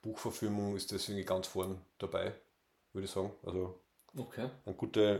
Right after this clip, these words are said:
Speaker 1: gute Weihnachtsferien, Material, ich freue mich schon auf den Rest. Und, das hänge ich jetzt dann gleich dran, ich hab zwei von den vier existierenden Folgen von, äh, The Witcher Blood Origin hab ich geschaut. Die nächsten zwei dann,
Speaker 2: Was ist
Speaker 1: dann
Speaker 2: das?
Speaker 1: bald.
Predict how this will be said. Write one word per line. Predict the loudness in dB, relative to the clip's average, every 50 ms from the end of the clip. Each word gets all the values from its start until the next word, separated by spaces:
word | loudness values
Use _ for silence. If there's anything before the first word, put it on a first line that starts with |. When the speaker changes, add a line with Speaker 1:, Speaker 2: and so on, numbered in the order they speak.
| 2 -4
Speaker 1:
gute | -6 -2 0 2
Weihnachtsferien, | 2 4 4 2 2 2 4 6 6 8 8 8 6 6 2 0 -4 -12 -20 -16 -8
Material, | -4 -2 0 0 0 2 4 4 4 6 4 2
ich | 0
freue | 2 2 2
mich | 2 2 2
schon | 2 0
auf | 0 0
den | 0 2
Rest. | 2 2 2 0 -6 -12 -12 _ _ _ _ _ -18 -14 -14 -12 -8 0 6
Und, | 8 10 10 10 8 4 0 -2 0
das | 2 4
hänge | 6 6 8
ich | 8
jetzt | 8 8 6 4
dann | 4
gleich | 6 6 6
dran, | 8 8 6 6 6 2 -4 -10 -6 -2
ich | 2 2
hab | 2 4 6
zwei | 10 12 12 12 12 10
von | 10 8 6
den | 6 6
vier | 4 2 2 6 6 6 6 6 2 -2
existierenden | -2 -2 -2 0 4 6 6 8 6 6 4 0
Folgen | 2 4 4 4 4 2 2
von, | 0 2 4 4 4 4 4 2 4
äh, | 4 4 4 4
The | 4 6 4
Witcher | 4 4 4 2 2
Blood | 6 10 12 12 12 12
Origin | 8 4 4 4 4 2 2 0 0 0 0 -2 -2 -4 -8 -8 -6 -4
hab | 0 0 0
ich | 0
geschaut. | 4 8 10 10 10 8 4 -8 -14 _ -20 -20 -20 -12 -6
Die | -4
nächsten | -2 0 2 0 0 -2 -2 -6 -2
zwei | 2 4 4
dann, | 4 4 2 2 0 -2 -4 -6 -6 -4 -4 -4 -4
Speaker 2:
Was | -4 -4 -4
ist | -4 -4 -2
Speaker 1:
dann | 0 0 2
Speaker 2:
das? | 6 8
Speaker 1:
bald. | 10 10 8 6